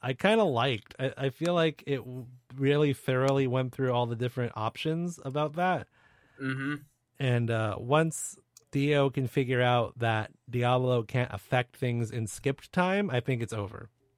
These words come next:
Speaker 2: <laughs> It's just over at that point?
Speaker 1: Yeah, sorry. Your,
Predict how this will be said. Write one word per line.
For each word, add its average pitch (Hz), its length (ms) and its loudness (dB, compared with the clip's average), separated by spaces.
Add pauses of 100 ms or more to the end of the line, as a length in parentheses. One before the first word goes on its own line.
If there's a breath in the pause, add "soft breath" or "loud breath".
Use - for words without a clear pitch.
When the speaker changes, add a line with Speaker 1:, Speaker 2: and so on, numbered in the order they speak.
(680)
Speaker 2:
<laughs> 151 80 -2 (1120 loud breath)
It's 147 140 2
just 147 160 -2
over 135 300 4
at 135 80 4
that 139 160 4
point? 151 300 -4 (1300)
Speaker 1:
Yeah, 107 380 -10
sorry. 117 360 0
Your, 156 180 0